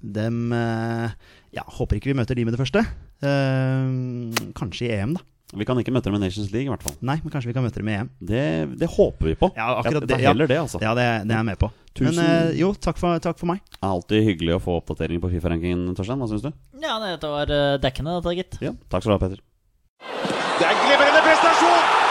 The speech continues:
Speaker 4: og det er en fantastisk scoring! Det er en av de flotteste scoringene jeg har sett på Ullevål.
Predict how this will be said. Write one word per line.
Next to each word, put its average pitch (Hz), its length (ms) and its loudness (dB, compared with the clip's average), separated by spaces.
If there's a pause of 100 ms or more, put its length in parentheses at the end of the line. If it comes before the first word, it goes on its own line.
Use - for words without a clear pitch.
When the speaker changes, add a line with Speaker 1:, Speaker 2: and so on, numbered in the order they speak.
Speaker 4:
og 523 160 4
det 571 100 4
er - 220 4
en - 120 2
fantastisk - 760 4
scoring! 285 400 4 (560)
Det - 180 4
er - 380 4
en - 260 4
av - 100 2
de - 140 0
flotteste - 560 2
scoringene 262 360 2
jeg - 120 0
har - 80 0
sett - 160 0
på 277 120 0
Ullevål. 277 340 4